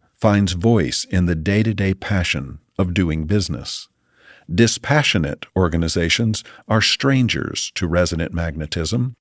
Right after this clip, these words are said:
They have no soul, no unifying drive to focus their hearts, minds, and bodies each day.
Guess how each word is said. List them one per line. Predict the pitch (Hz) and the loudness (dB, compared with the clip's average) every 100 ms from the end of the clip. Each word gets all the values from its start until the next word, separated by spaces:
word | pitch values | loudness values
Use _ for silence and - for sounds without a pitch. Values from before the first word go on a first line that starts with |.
| _ _ - | _ _ -2
They | 85 | 2
have | 82 82 | 2 2
no | 92 113 | 2 2
soul, | - 139 110 73 - _ _ _ - | 2 2 2 2 -4 _ _ _ 0
no | 92 | 2
unifying | 85 95 98 90 92 98 104 | 4 4 2 2 0 2 0
drive | 95 107 110 92 76 76 | 2 2 2 0 -2 -4
to | - 87 87 - _ | -4 -2 -2 -8 _
focus | - 123 110 - | 0 0 0 -2
their | 101 | 0
hearts, | 85 - 107 80 - | 0 2 0 0 -2
minds, | 90 92 87 76 - | 0 0 0 -2 -4
and | 82 80 | -4 -2
bodies | 87 101 90 62 - - | -2 -2 -4 -6 -10 -10
each | - 78 - | -8 -4 -4
day. | 80 71 58 | -4 -6 -8